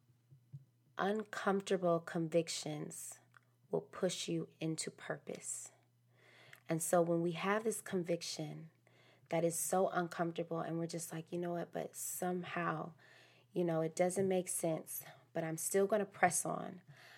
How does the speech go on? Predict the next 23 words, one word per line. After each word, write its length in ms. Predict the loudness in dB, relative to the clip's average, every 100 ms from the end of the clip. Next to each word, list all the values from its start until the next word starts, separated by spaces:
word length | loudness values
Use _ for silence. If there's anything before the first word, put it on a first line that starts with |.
| -10 -6
I'm 120 | -4
still 240 | 2 4
gonna 200 | 6 4
fight 380 | 4 2 2 2
the 80 | -2
good 260 | 2 0
fight. 380 | 0 -6 -6 -8 -16 -20 -20 -20 -8
I'm 160 | -2 -2
still 380 | 0 4 6 6
going 300 | 6 4 4
to 180 | 4 4
be 220 | 4 4
obedient 680 | 2 0 0 2 4 2 0
even 300 | -2 2 2
in 180 | 2 0
the 80 | 0
season 420 | -2 -2 -2 -2
of 180 | -4 -6
waiting. 520 | -4 -2 -2 -4 -6 -8
I'm 120 | -10
still 280 | -8 0 2
gonna 200 | 2 2
worship." 580 | 2 0 0 -2 -4